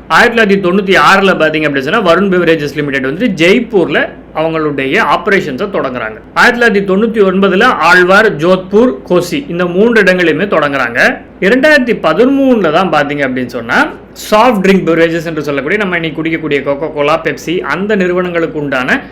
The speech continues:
I mean, அது மாதிரியான பானங்கள் இருக்குது. அதுல Pepsi-யினுடைய சாஃப்ட் ட்ரிங்க்ஸினுடைய ரைட்ஸை வாங்கி இவங்க வந்துட்டு ஒரு மார்க்கெட்டிங் கம்பெனி, மேனுஃபேக்சரிங் பண்ணி மார்க்கெட்டிங் பண்ணக்கூடிய கம்பெனியாக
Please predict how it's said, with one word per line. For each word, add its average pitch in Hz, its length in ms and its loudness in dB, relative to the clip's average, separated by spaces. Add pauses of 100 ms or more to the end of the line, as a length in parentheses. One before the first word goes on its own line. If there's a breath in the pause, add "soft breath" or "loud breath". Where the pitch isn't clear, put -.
(160 loud breath)
I 160 180 -2
mean, - 20 -2
அது 156 220 0
மாதிரியான 185 500 2
பானங்கள் 160 380 -2
இருக்குது. 147 160 -6
அதுல 202 300 0
Pepsi-யினுடைய 190 800 -2 (460 loud breath)
சாஃப்ட் 233 380 0
ட்ரிங்க்ஸினுடைய 190 540 0
ரைட்ஸை 160 580 -2
வாங்கி 151 360 -4
இவங்க 165 300 -2
வந்துட்டு 147 160 -6
ஒரு 175 140 -2
மார்க்கெட்டிங் 190 540 -2
கம்பெனி, 143 340 -4
மேனுஃபேக்சரிங் 170 580 -2
பண்ணி 143 140 -6
மார்க்கெட்டிங் 151 540 -4
பண்ணக்கூடிய 131 300 -6
கம்பெனியாக 135 640 -2